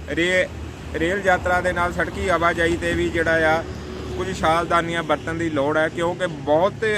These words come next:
ਘੱਟ ਜਿਹੜੀ ਵਿਜ਼ੀਬਿਲਟੀ ਜਿਹੜੀ ਰੋਡ ਦੇ ਉੱਤੇ ਬਣੀ ਹੋਈ ਹੈ ਤੇ, ਅ, ਦੂਸਰੇ ਪਾਸੇ ਅਗਰ ਗੱਲ ਕਰ ਲਈਏ, ਅ, ਅ, ਹਵਾਈ ਯਾਤਰਾ ਦੀ, ਉੱਤੇ ਵੀ ਫਲਾਈਟਾਂ 'ਤੇ ਵੀ ਕਾਫੀ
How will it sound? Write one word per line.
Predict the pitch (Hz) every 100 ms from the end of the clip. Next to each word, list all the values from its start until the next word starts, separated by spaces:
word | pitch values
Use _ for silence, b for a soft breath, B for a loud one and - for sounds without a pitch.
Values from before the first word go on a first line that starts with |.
| 208 - 160
ਘੱਟ | 147
ਜਿਹੜੀ | 156 165
ਵਿਜ਼ੀਬਿਲਟੀ | 180 151 156 175 165 156 170 160
ਜਿਹੜੀ | 165 175
ਰੋਡ | 156 143
ਦੇ | 143 160
ਉੱਤੇ | 156 113 160
ਬਣੀ | 151 143 147
ਹੋਈ | 156 160 160
ਹੈ | 156 165
ਤੇ, | 175 180
ਅ, | - - - - - - 120 127
ਦੂਸਰੇ | 147 160 208
ਪਾਸੇ | 208 196 196
ਅਗਰ | 196 196
ਗੱਲ | 170 160 175
ਕਰ | 175 165
ਲਈਏ, | 170 175 180
ਅ, | 180 - - 165
ਅ, | 170 - 156 156 156 156
ਹਵਾਈ | 170 165 151
ਯਾਤਰਾ | 165 170 175 175
ਦੀ, | 175
ਉੱਤੇ | 185 175 165 202 190
ਵੀ | 196
ਫਲਾਈਟਾਂ | 185 175 160 156 175
'ਤੇ | 175
ਵੀ | 180
ਕਾਫੀ | 180 156 170